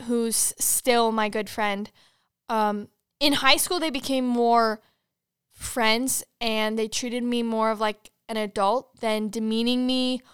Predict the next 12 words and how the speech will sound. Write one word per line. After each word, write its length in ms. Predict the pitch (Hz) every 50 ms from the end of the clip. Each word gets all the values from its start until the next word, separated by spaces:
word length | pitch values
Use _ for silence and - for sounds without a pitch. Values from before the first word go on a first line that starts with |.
| - _ _ _ _ _ _ _
or, 840 | 240 226 214 208 208 208 208 202 202 196 190 190 190 190 185 - - _ _ _ _ _ _ _ _ _ _ _ _ _ -
I 100 | 233 233
don't 140 | 226 214 208
know, 180 | 202 196 202
putting 300 | 202 - 226 247 247 240
me 120 | 233 233 220
down 220 | 220 208 202 208 214
for 120 | - 220
grades. 320 | 202 - 214 208 202 - - - - - -
So, 520 | - - - 294 269 262 247 233 233 - _ _ _ _ _ _ -
again, 480 | 269 247 254 262 247 240 233 233 233 220
the 280 | 226 233 226 220 -